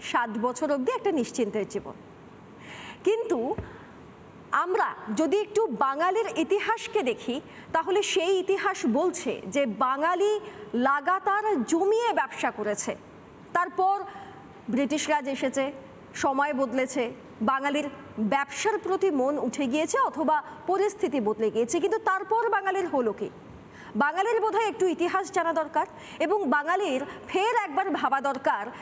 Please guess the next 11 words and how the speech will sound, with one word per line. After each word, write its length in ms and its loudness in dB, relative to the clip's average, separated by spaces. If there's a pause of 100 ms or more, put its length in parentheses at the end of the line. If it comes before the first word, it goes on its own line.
(140)
যে 200 2
কী 100 4
কীভাবে 360 0 (180)
ব্যবসাকে, 580 0 (180)
বাণিজ্যকে 580 0 (460)
ফের 240 2 (380)
আপন 200 0 (100)
করে 220 2
নেওয়া 240 2
যায় 160 2
এবং 120 2